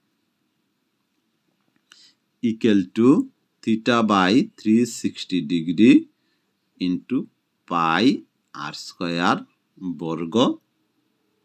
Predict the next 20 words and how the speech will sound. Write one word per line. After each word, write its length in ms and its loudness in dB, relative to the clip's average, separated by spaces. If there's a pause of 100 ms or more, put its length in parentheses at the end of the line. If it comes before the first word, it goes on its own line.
(420)
একক। 300 -16 (1000)
এবার 160 -4 (100)
প্রশ্ন 260 0 (120)
অনুসারে 400 4
কি 80 4 (100)
বলছে? 280 2 (280)
According 380 2 (160)
to 60 0 (120)
question 600 0 (1120)
আমরা 180 -4 (160)
লিখতে 300 0 (100)
পারি 240 0 (800)
theta 320 0 (120)
by 140 6 (260)
three 260 4 (160)
sixty 360 -2 (160)
degree 540 4 (440)
into 320 -2 (240)
pi 240 2 (680)
r 20 -18